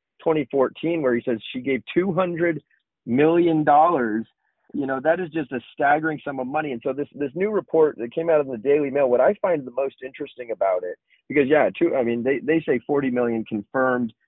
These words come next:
into Rosemont Realty. That's one of Hunter's businesses, um, with, with Devon Archer and others. Uh, what's really interesting about this piece is they say that this came from a set of leaked emails. Now, there's so many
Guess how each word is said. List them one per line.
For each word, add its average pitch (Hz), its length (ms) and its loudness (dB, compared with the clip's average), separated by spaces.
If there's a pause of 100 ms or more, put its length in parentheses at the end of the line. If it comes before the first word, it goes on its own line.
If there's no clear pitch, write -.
(120)
into 117 240 2
Rosemont 117 600 2
Realty. 123 420 -2
That's 113 200 -4
one 113 140 -4
of 104 80 -8
Hunter's 113 320 -4
businesses, 120 720 -4 (480)
um, 104 500 2
with, 101 340 -4
with 101 260 -6
Devon 113 220 2
Archer 113 380 0
and 98 140 -4
others. 107 420 2 (560)
Uh, 104 360 2 (180)
what's 120 320 -2
really 190 320 0
interesting 123 440 -4
about 104 260 -2
this 98 200 -8
piece 101 280 -4 (180)
is 110 300 -4
they 123 260 -2
say 165 140 0
that 170 180 -8
this 143 140 -6 (120)
came 143 320 -6
from 131 220 -4
a 101 160 -4
set 147 140 2
of 117 160 0
leaked 139 400 -2
emails. 139 400 0
Now, 131 160 0
there's 170 280 -2
so 160 140 4
many 143 320 0